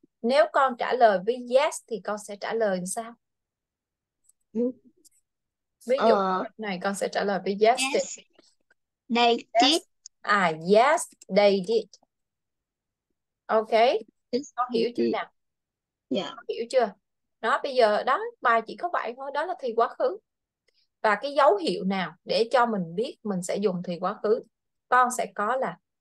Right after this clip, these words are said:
Speaker 1: các trạng từ đi kèm. Ha? Con cứ
Speaker 2: Dạ.
Speaker 1: thấy những cái từ này thì con sẽ chia thì quá khứ cho cô ha. Đây, con sẽ có này, các trạng từ đi kèm. Con ví dụ con sẽ có từ là yesterday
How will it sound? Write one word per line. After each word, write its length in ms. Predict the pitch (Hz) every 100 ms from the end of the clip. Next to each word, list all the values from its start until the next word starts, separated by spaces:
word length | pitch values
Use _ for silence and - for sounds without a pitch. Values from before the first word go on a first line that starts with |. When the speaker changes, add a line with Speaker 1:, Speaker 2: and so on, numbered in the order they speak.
| _ _
Speaker 1:
các 220 | 285 370 - -
trạng 300 | 202 - 175
từ 160 | 202 185 170
đi 140 | 196 -
kèm. 140 | 190 - _ _ _ _ _ - _ _ _ _ _ -
Ha? 200 | 254 285 - _ _ _ _ - _ _ _ _ -
Con 240 | 269 262
cứ 80 | 262
Speaker 2:
Dạ. 60 | 247
Speaker 1:
thấy 160 | 220 320
những 160 | - -
cái 100 | 285 285
từ 180 | 214 185
này 160 | 165 175 _
thì 80 | 214 196
con 140 | 233 226
sẽ 80 | 202
chia 240 | 233 220
thì 120 | 214 175
quá 140 | 190 -
khứ 160 | 233 277
cho 80 | - 208
cô 220 | 202 196 -
ha. 200 | 262 269 _ _ _ _ _ _
Đây, 220 | 214 220 175 _ -
con 180 | 214 214
sẽ 160 | 214 -
có 260 | 196 226 269
này, 80 | 202 -
các 200 | 240 285 -
trạng 220 | 190 180
từ 120 | 190 175
đi 160 | 202 -
kèm. 160 | 185 170 _ _ _ _ _ _ _
Con 200 | - 226 220 208 202
ví 120 | 277
dụ 80 | 240 - - -
con 220 | 233 214
sẽ 140 | - -
có 180 | 226 277
từ 160 | - 180
là 180 | 165 156 _ _ _ _ _ - - - _ 190
yesterday 580 | 254 302 - 233 190 165